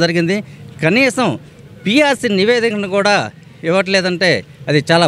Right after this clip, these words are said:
బాధాకరమైన విషయం. కాబట్టి దయచేసి ఇప్పటికైనా సరే ఈ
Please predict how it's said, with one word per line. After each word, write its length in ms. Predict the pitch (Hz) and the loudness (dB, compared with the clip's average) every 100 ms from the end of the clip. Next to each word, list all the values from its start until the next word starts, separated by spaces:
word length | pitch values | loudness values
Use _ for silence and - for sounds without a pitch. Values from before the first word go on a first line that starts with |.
| 123 | 2
బాధాకరమైన 540 | 165 185 170 160 165 147 | 2 2 0 0 0 2
విషయం. 180 | 160 156 | 2 2
కాబట్టి 260 | 160 160 180 98 - - 139 | 2 0 -2 -4 -12 -14 -2
దయచేసి 360 | 170 214 226 185 175 | -2 0 -2 -2 -4
ఇప్పటికైనా 380 | 214 214 196 185 | -2 -2 -2 -2
సరే 160 | 196 175 107 - - - | -2 -2 -4 -12 -20 -6
ఈ 60 | 165 | -2